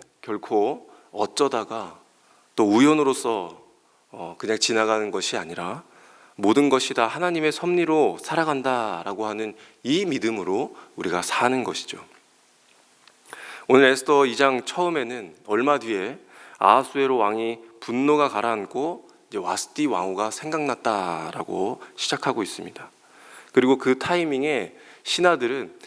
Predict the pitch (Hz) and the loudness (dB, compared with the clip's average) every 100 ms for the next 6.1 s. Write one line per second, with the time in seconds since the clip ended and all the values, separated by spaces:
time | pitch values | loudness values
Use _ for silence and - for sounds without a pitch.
0 | - - 113 - 196 214 202 117 101 113 | -12 -4 0 4 4 6 4 4 2 0
1 | 117 147 143 - 123 104 98 - 107 113 | -2 -4 -6 -2 0 0 -4 -2 0 0
2 | 110 117 123 98 - - - _ _ _ | -2 -4 -6 -10 -12 -16 -20 _ _ _
3 | - 117 - 110 113 110 113 98 90 104 | -6 -2 2 0 0 -2 -2 -2 -6 -10
4 | 127 - - _ 110 - 165 175 170 147 | -12 -18 -20 _ -6 -2 2 2 2 2
5 | 135 117 95 - - - 113 117 107 107 | 2 -2 -8 -16 -14 0 0 2 2 2
6 | 131 | 0